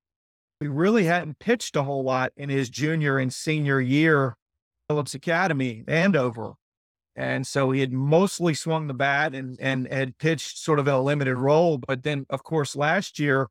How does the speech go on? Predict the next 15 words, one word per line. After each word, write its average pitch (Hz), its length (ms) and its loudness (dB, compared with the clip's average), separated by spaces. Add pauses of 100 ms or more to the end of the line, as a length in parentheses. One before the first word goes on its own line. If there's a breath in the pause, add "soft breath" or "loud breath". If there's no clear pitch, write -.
(440)
played 175 240 4
a 151 60 2
bigger 160 380 2
role 151 280 2
for 139 240 -2
us 160 260 2
on 143 140 -2
the 131 60 -4
mound 147 400 0
than 139 80 0
he 131 140 0
did 139 180 0
at 135 120 -2
the 143 60 -12
plate. 151 540 -2